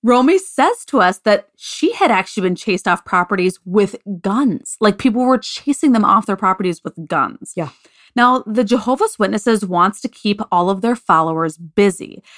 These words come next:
Speaker 1: They would have to go to the Kingdom Hall three times a week for different meetings.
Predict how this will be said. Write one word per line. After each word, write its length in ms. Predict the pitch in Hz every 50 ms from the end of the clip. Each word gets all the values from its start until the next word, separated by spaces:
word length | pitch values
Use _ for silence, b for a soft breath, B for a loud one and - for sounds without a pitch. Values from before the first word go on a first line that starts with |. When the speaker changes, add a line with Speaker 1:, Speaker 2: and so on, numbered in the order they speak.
| B B B B
Speaker 1:
They 260 | B 170 220 208 240 262
would 140 | 269 320
have 200 | - 269 277 - -
to 60 | 254
go 160 | 202 226 214
to 80 | 214 202
the 80 | 196
Kingdom 440 | 190 - - - 190 185 196 233 247 233
Hall 240 | 196 185 170 175
three 480 | 175 - - - 190 170 175 180 226 269
times 380 | 269 - 220 196 196 202 202 -
a 60 | 202
week 300 | 170 170 170 165 - _ _
for 240 | _ - - 202 190
different 460 | 196 175 - - - 170 196 233 -
meetings. 800 | 254 247 294 349 381 294 151 - - - - - - - -